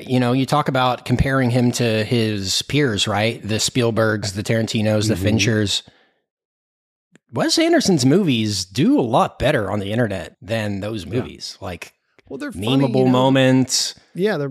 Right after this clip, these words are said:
Speaker 1: Uh, you know, sharing, "Oh, look how great this shot looks," you know, breaking down this movie, talking about the cast, right?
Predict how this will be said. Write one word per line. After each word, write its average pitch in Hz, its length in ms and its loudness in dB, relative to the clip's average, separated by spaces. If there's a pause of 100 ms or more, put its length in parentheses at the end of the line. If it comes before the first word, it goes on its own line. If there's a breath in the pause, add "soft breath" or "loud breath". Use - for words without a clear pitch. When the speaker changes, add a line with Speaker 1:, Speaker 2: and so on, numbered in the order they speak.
Speaker 1:
Uh, 113 320 2
you 110 80 -4
know, 113 160 2
sharing, 135 480 2
"Oh, 120 220 2
look 120 360 -4
how 135 80 0
great 117 340 -2
this 131 120 2
shot 120 360 0
looks," 123 480 0
you 123 100 0
know, 123 140 2
breaking 117 380 0
down 113 300 2
this 120 200 0
movie, 117 440 0
talking 117 420 -4
about 117 260 -2
the 117 80 -8
cast, 113 520 -4
right? 113 400 -4